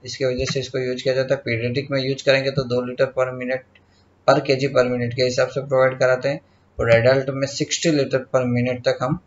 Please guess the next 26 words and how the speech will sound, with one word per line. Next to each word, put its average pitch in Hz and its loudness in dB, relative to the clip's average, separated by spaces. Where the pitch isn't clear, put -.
oxygen 117 -2
provide 110 0
कर 107 -2
सकते 101 -10
हैं। 92 -10
Then 131 4
इसका 135 4
इंडिकेट 143 4
होता 131 6
है 143 4
mostly 135 0
community 127 0
acquired 123 2
pneumonia 123 -2
में 131 -2
यूज़ 127 -8
किया 131 2
जाता 131 0
है, 139 -6
pre 156 4
extubation 131 0
and, 123 -2
सॉरी, 123 2
post 151 4
extubation 123 -2
and 127 -2